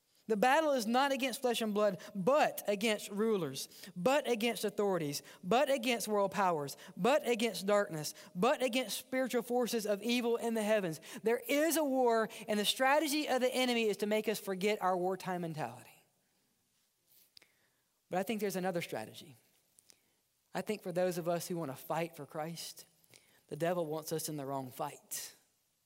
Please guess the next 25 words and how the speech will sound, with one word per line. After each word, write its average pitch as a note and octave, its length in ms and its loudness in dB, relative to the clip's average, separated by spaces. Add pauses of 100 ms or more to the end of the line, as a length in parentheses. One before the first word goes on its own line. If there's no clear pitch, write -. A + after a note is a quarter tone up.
(680)
He G#3 80 -6
wants G3+ 240 -4
us F#3 80 -8
to F#3 140 -6
fight F#3+ 220 -2
about F3 200 -2
the E3 80 -6
wrong D#3 240 -4
things. D3 760 -14 (1160)
He F#3+ 100 -4
wants F#3+ 180 -2
us F#3+ 80 -8
to - 80 -8
fight F#3 240 0
about F3+ 220 0
the E3 80 -6
molehills E3 500 0
and C#3+ 100 -6
forget E3+ 540 -4 (760)
the D#3+ 100 -4
mountains. E3 360 -2
Second G#3 300 0
Timothy G#3 400 0
two G#3+ 300 -2
three, G3+ 400 0